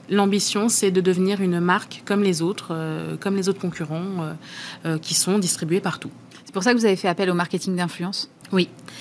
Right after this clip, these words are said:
Speaker 1: En fait, le marketing d'influence nous a permis d'utiliser un levier qui nous revenait moins cher que de la publicité traditionnelle,
Speaker 2: Mm.
Speaker 1: parce qu'on n'avait pas les moyens, et surtout permettait aux clientes de s'identifier réellement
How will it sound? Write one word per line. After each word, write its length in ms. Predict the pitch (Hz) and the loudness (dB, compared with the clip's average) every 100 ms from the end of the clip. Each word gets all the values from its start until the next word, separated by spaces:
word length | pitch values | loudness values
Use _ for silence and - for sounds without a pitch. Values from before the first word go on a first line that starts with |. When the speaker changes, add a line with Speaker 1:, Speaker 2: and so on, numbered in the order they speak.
| - - - | -12 -12 -2
Speaker 1:
En 60 | |
fait, 160 | 196 262 | 2 4
le 60 | 220 | 4
marketing 420 | 262 262 262 269 | 4 2 2 4
d'influence 560 | 247 240 233 240 285 | 4 2 2 2 2
nous 140 | 254 214 | 2 2
a 80 | 202 | 2
permis 320 | 226 233 233 | 2 4 2
d'utiliser 400 | 202 202 208 220 | 0 -2 0 2
un 100 | 208 | 4
levier 360 | 214 220 220 | 2 0 -2
qui 100 | 220 | -2
nous 120 | 208 196 | 0 0
revenait 280 | 185 190 | 2 2
moins 320 | 190 196 226 247 | 2 4 4 4
cher 480 | - 240 226 208 | 2 2 2 0
que 80 | - | -2
de 80 | 190 | -2
la 100 | 180 | -2
publicité 480 | 175 185 185 190 202 | -2 -4 -4 -2 -2
traditionnelle, 640 | - 185 175 175 175 262 311 - | 0 -2 0 0 0 -2 -4 -4
Speaker 2:
Mm. 120 | 196 | -2
Speaker 1:
parce 120 | 175 | -2
qu'on 80 | 190 | 0
n'avait 220 | 185 170 | 0 0
pas 180 | - 247 | 0 2
les 80 | 247 | 6
moyens, 360 | 220 202 202 262 - - - | 4 4 0 -4 -14 -14 2
et 100 | 220 | 4
surtout 460 | - - 247 - 302 | 4 2 -2 0 0
permettait 600 | - 240 233 226 233 208 | 2 4 4 4 4 2
aux 60 | |
clientes 420 | 196 - 233 247 | 2 0 2 4
de 80 | 208 | 4
s'identifier 840 | 185 - 214 214 - 190 - 226 - - 165 | 2 2 2 2 0 -4 0 0 0 -6 -4
réellement 500 | 190 247 226 196 190 | 2 4 4 4 2